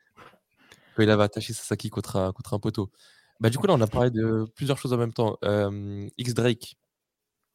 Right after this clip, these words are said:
Attends, déjà, on va, je, je vais revenir sur un passage. Et, euh... et pour ça, je vais lancer un, un petit flashback qu'on avait eu, euh, il y a deux, trois épisodes de ça. On parlait du C P zéro contre, euh, Izo.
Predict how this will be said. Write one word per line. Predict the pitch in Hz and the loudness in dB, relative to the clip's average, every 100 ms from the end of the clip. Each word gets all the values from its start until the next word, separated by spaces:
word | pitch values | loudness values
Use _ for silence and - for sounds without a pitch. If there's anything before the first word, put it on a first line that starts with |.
| _ | _
Attends, | 110 110 | -2 0
déjà, | 107 135 | 2 4
on | 117 | 2
va, | - _ | 0 _
je, | - 107 - | -8 -6 -4
je | 104 | -2
vais | |
revenir | 107 131 165 151 | 0 0 -2 0
sur | 104 | 2
un | 101 | 4
passage. | 107 - - - _ _ _ _ _ _ _ | 2 0 -2 -6 _ _ _ _ _ _ _
Et, | 110 107 | -2 0
euh... | 98 95 95 98 139 _ _ _ - | 0 -2 -4 -8 -14 _ _ _ -10
et | |
pour | 107 - | -8 -2
ça, | 151 | 0
je | 110 | 2
vais | 107 | 0
lancer | 110 113 123 | 0 0 -2
un, | 101 95 98 | -2 -4 -6
un | - | -6
petit | 101 - | -6 -8
flashback | 123 127 117 107 110 - - _ _ _ _ _ _ | -4 0 0 0 -2 -2 -16 _ _ _ _ _ _
qu'on | - | -2
avait | 104 98 104 | 0 0 0
eu, | 107 107 | 0 -2
euh, | 95 92 92 95 156 _ _ - | -2 -4 -8 -10 -14 _ _ -4
il | |
y | |
a | 104 | -2
deux, | 104 135 | 0 -4
trois | - 139 120 | 0 0 0
épisodes | 113 110 107 104 | -2 -2 -2 -2
de | 101 | -4
ça. | - 113 170 _ _ _ _ _ - | 0 0 0 _ _ _ _ _ -2
On | 110 | -2
parlait | 107 117 127 | 2 2 2
du | 117 104 | 0 -2
C | - | -4
P | 120 117 | -4 -4
zéro | 107 110 123 | -2 0 0
contre, | 139 107 - - | 0 -6 -6 -2
euh, | 101 98 95 98 | 0 0 0 -2
Izo. | 117 101 | -4 -4